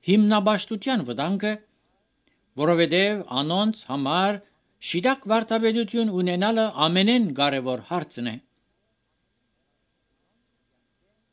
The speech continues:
Անոնց կյանքեն բացակայ է քրիստոնեական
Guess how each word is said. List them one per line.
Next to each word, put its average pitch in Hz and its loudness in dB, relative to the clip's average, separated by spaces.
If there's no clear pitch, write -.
Անոնց 208 0
կյանքեն 127 2
բացակայ 120 -2
է 208 2
քրիստոնեական 131 -2